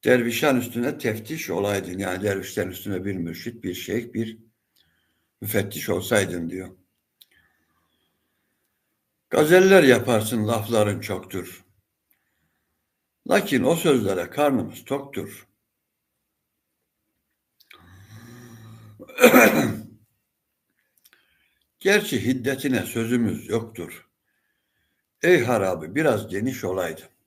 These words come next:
Yani harabi burada kendi nefsine söylüyor.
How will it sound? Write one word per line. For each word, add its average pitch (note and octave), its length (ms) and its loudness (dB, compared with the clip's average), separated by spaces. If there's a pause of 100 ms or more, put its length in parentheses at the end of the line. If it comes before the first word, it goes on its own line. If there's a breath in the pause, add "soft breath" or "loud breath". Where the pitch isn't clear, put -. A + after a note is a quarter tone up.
(2000)
Yani C3 320 0
harabi B2+ 460 0
burada C3+ 320 -2
kendi B2+ 320 -2
nefsine G#2 420 -6
söylüyor. E2 520 -10